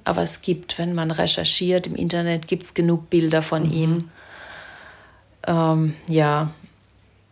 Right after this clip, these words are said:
Speaker 1: Und er hat halt alles so schön geredet. Ja, ein Nein ist ja wie ein Zuspruch.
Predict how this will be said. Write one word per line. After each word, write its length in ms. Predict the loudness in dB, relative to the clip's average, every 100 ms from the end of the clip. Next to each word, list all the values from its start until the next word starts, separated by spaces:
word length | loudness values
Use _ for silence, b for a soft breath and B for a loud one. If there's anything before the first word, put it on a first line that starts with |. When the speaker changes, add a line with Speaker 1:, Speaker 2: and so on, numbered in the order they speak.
| 0
Speaker 1:
Und 160 | 6 6
er 120 | 6
hat 160 | 4
halt 180 | 4 4
alles 280 | 4 4 2
so 80 | 0
schön 380 | 0 0 2 0
geredet. 720 | -2 -2 -4 -4 -8 -10 -16 _ B B B B B
Ja, 340 | 0 2 4 4
ein 240 | 4 4 4
Nein 640 | 6 6 6 4 0 -4 -10 -14 -2
ist 220 | 2 4
ja 160 | 2
wie 140 | 2 2
ein 180 | 2 2
Zuspruch. 960 | 0 -2 -2 -4 0 2 2 -2 -8